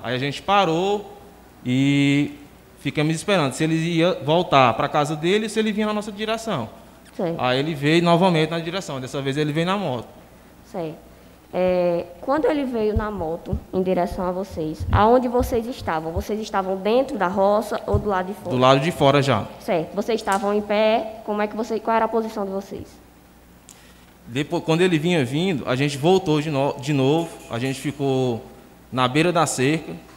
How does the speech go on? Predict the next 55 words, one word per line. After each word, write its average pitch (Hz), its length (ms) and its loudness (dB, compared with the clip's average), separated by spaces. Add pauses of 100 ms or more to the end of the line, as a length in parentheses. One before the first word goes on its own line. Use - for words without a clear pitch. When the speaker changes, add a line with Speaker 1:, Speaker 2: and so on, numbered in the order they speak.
(120)
Speaker 2:
Sim. 123 80 -4
Speaker 1:
e 139 500 2 (340)
eu 127 80 -4
mais 135 200 0
é 139 40 -2
filho 139 160 -6
conseguimos 135 400 -6
ficar 139 200 -6
na 139 80 -2
beira 160 160 -2
da 160 160 0
cerca 160 300 -4
e 139 60 -6
já 151 200 0
Carlos 170 240 -2
Daniel 156 340 -2
ficou 160 300 -6
no 160 80 -6
meio 165 160 -4
da 180 120 -4
estrada. 113 460 -4 (640)
Então, 123 260 0
Speaker 2:
Certo. 139 120 0
Speaker 1:
de 156 80 -4
lá 151 140 2
de 151 80 0
onde 156 120 0
ele 165 200 0
vinha, 156 340 -6
já 151 140 0
dava 156 200 0
pra 160 140 0
ver 151 160 -2
Daniel, 165 420 -4
que - 80 -10
eu 135 40 -6
via 139 240 0
a, 127 380 0
a - 20 0
luz 127 180 -4
da 135 120 -2
moto, 135 260 -4
já 139 160 -4
tava 139 320 -8
clareando 143 520 0
ele 143 160 2
Speaker 2:
Aí 180 120 2
Speaker 1:
já. 196 80 0
Speaker 2:
vocês 196 360 -2
viram 202 240 0
a 202 100 2
luz 208 180 2
da 214 120 2
moto. 180 400 -2
Speaker 1:
Foi. 107 280 -2